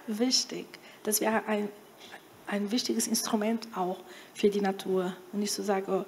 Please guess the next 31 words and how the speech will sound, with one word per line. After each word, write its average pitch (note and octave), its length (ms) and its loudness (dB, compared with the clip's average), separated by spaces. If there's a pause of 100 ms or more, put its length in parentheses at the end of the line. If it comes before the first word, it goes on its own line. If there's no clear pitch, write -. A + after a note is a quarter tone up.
(280)
wir G3+ 140 4
schützen B3 680 4 (360)
oder G3+ 260 0
wir G#3 100 8
sind G#3 160 4
davon G3 200 0
betroffen, A3+ 880 8
ne? G#3+ 460 4 (580)
Ähm, F#3+ 720 0 (480)
auch G#3 300 0
was - 240 -6 (680)
Sie A3 140 -6
gesagt G3+ 400 -6
haben F#3+ 260 -4
wegen F#3+ 160 -4
Extraktivismus. A3 840 -4
Ne? G#3+ 260 -2 (120)
Diese, G3+ 340 -4 (960)
und, G#3 320 2 (460)
und A3 200 4
ich - 160 -2
glaub, A3 360 4
aber G#3+ 180 6
das A3 160 0
ist B3 140 -2
immer C4 160 2
so, A3 180 4 (380)
wer A#3 180 10
kann A#3 320 0
das G#3+ 220 -2
sagen? G#3+ 320 0